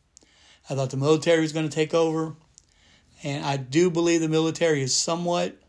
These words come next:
somewhat in charge. I think it's kinda split right now, more than what I thought. Um, when I say split, I mean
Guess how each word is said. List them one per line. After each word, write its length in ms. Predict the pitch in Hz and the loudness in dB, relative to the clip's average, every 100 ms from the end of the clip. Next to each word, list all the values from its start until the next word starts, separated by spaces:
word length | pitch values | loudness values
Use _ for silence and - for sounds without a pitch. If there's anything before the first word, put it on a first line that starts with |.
| _ _ _ _ - | _ _ _ _ -8
somewhat 640 | - - 175 180 185 185 | 0 0 2 0 0 0
in 120 | 185 | -2
charge. 480 | 175 180 175 185 - | 0 0 0 -4 -8
I 140 | 170 | -8
think 220 | 135 151 | -6 -6
it's 100 | 139 | -6
kinda 240 | - 143 139 | -8 -8 -6
split 400 | - - 180 359 | -6 0 0 0
right 220 | 165 160 | -4 -2
now, 380 | 151 151 165 160 _ _ _ _ - - _ | -4 -4 -6 -10 _ _ _ _ -20 -20 _
more 200 | 156 156 | 4 6
than 140 | 147 147 | 6 2
what 140 | 143 | 0
I 100 | 135 | -2
thought. 480 | 131 147 151 165 - _ _ _ _ _ _ _ _ _ _ - _ _ - | 0 2 2 2 -8 _ _ _ _ _ _ _ _ _ _ -20 _ _ -2
Um, 640 | 151 139 127 131 - 240 - _ _ _ _ _ - | 0 2 -2 -4 -10 -16 -20 _ _ _ _ _ -12
when 160 | 165 170 | -4 2
I 100 | 156 | 4
say 220 | - 180 | 4 4
split, 400 | - - 190 160 | 2 2 4 6
I 120 | 151 | 4
mean 300 | 147 143 139 | 2 -2 -4